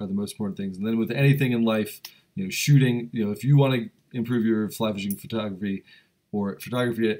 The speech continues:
as in general, shooting a lot, shooting more is sort of the way, uh, to get better. You,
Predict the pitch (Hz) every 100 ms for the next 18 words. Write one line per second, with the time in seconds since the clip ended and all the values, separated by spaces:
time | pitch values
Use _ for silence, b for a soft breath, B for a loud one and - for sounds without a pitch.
0 | - 110 104 - _ _ _ _ - 107
1 | 117 113 98 90 - _ _ _ _ _
2 | _ _ - - 131 123 110 104 104 98
3 | 101 98 - - - 113 104 101 101 98
4 | 98 101 - 104 98 92 95 101 95 92
5 | _ b b b b 92 90 90 - 95
6 | 92 92 85 82 76 107 95